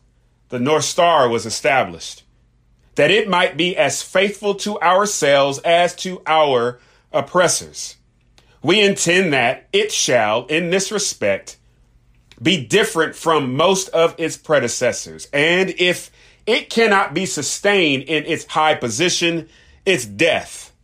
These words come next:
will be welcomed by us. It is a doctrine held by many good men in Europe as well as in America that every oppressed people will gain their rights just as soon as they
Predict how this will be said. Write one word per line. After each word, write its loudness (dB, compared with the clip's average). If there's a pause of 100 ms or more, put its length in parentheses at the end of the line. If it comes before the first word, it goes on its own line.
(720)
will -4
be -2
welcomed -2 (100)
by 2
us. 0 (1400)
It 2
is 4
a 2
doctrine 2
held 4
by 4
many 0
good -4
men -2
in -4
Europe 2
as -4
well 2
as -2
in -10
America 0
that 0 (300)
every 2
oppressed 0
people -4
will -2
gain -2
their 0
rights 0
just -2
as 0
soon -2
as -2
they -4